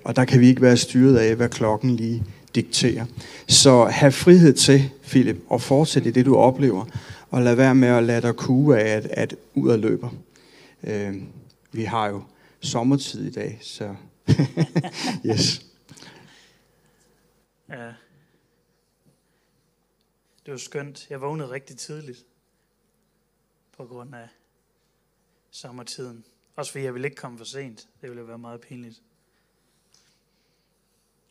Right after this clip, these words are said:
Speaker 2: Er der en enkelt, øh, mere? Jeg sagde jo to. Øhm, Annie, jeg havde allerede tænkt på dig hjemmefra.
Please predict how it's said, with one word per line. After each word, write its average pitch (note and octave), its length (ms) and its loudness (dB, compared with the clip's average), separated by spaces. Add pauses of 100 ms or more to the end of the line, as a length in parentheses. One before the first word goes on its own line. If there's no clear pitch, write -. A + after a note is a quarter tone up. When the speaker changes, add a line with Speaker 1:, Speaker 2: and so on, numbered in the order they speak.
(2000)
Speaker 2:
Er D3+ 120 -10
der D#3 140 -6
en D3 80 -10
enkelt, C#3+ 440 -10
øh, A#2 120 -20 (1200)
mere? C#3+ 300 -16 (3000)
Jeg C3+ 80 -18
sagde D3+ 220 -10
jo D#3 100 -10
to. - 480 -14 (680)
Øhm, A#2+ 380 -20
Annie, D3 220 -16
jeg C#3 100 -10
havde D#3 120 -8
allerede D3+ 240 -8
tænkt E3 280 -16
på C3+ 140 -18
dig B2 120 -18
hjemmefra. C3+ 520 -20